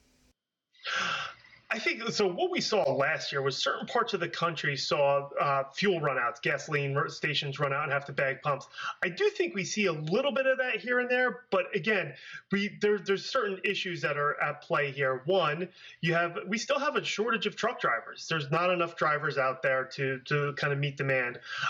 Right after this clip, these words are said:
I think cer-, certain cities that are seeing their, their population grow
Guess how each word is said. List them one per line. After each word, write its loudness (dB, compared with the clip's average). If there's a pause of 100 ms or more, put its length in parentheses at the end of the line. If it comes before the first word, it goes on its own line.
I 0
think 0
cer-, 0
certain 0
cities 0
that 2
are 4
seeing -2
their, 2 (180)
their -2
population 0
grow 2